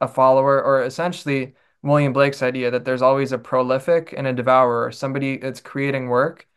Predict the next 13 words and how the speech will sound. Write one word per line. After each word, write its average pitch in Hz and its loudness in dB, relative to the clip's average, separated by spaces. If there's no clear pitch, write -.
and 139 -2
people 143 -2
consuming 143 -4
that, 120 -2
that 123 -4
move 139 -2
forward 135 -2
the 123 -4
work 123 0
of 123 -10
the 120 -4
innovator. 117 -6
Um, 123 2